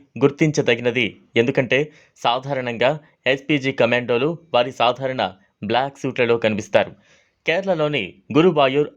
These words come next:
ఆలయాన్ని సందర్శించిన ప్రధాని మోదీని కమాండోలు చుట్టుముట్టిన ఫోటోలు ఉన్నాయి. కొందరు అతని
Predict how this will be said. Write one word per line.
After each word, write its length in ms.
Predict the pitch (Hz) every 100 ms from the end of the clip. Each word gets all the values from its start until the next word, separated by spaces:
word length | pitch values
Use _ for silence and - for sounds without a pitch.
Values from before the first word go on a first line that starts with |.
| 123
ఆలయాన్ని 360 | 143 139 127 123
సందర్శించిన 520 | 120 120 120 120 117 110
ప్రధాని 320 | 117 113 131 113
మోదీని 340 | 117 123 117 90 - _ -
కమాండోలు 440 | 131 143 135 127 123
చుట్టుముట్టిన 440 | 113 127 123 113 117 -
ఫోటోలు 280 | 120 135 127
ఉన్నాయి. 240 | 117 101 87 _ _ _ _ _ -
కొందరు 320 | 147 135 139 170 - 117
అతని 200 | 123 135